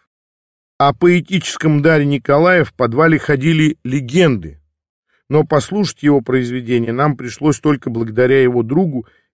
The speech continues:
и ревностнейшему почитателю Константину Павловичу Иванову в его самостоятельной музыкальной обработке под гитару. Константин с детства дружил и учился вместе с Николаем в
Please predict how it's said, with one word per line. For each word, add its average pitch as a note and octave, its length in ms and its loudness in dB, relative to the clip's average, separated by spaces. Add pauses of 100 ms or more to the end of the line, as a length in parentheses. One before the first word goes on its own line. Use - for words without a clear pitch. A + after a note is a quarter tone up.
и B2+ 100 0
ревностнейшему C#3 960 0
почитателю D3+ 680 -2 (240)
Константину C3+ 640 -2
Павловичу D3 460 2
Иванову C#3+ 680 2 (360)
в G#2 60 -14
его D3+ 260 2
самостоятельной C#3 800 0
музыкальной B2 560 0
обработке A#2 640 -2
под B2 140 -6
гитару. G#2 600 -4 (640)
Константин D#3+ 720 2
с G#2+ 100 -2
детства C3+ 460 -2
дружил C3+ 580 2
и C3 100 -6
учился C3+ 580 -2
вместе A#2+ 460 -2
с - 120 -14
Николаем C#3 680 0 (200)
в - 60 -20